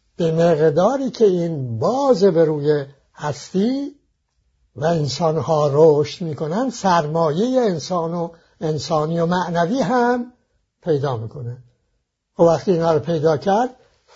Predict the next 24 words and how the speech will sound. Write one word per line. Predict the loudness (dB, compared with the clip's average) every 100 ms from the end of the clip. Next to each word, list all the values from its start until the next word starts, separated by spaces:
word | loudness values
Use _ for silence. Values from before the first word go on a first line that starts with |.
| -4
فضا | -2 0 4 4 2 -2 -6 _ _ _ _ _ _ -14 -8 -2
و | 2 2 0 -6 _ _ _ _ -12
عوامل | -4 2 2 2 2 0 0
اساسی | 0 -2 0 0 2 2 0 0
برای | 2 2 2 0
سرمایه | -2 -4 -4 -4 -4 -2
گذاری | -2 -2 -2 -4 -10 _ _ _ -8
اقتصادی | -6 -6 -8 -6 0 0 0 0 -2 -4 _ _ _ _ -2
در | 2 2 2
اقتصادی | -2 -4 -2 -2 0 0 0 0
که | 2 2
در | 2
خدمت | 0 -4 -4 -4 -2
انسان | -4 -4 -4 -4 -6 -12 _ _ _
و | -4
امران | -4 -2 -2 0 -2
طبیعت | -2 -2 -2 -2 -2
است | -4 -4
فراهم | -4 -2 -2 -2 -6
هست، | -6 -10 -14 -20 _ _ _ _ _ _ _ -10
می‌شه | -6 -4
سرمایه | -2 -2 0 -2
گذاری | -4 -6 -8
کرد. | -10 -14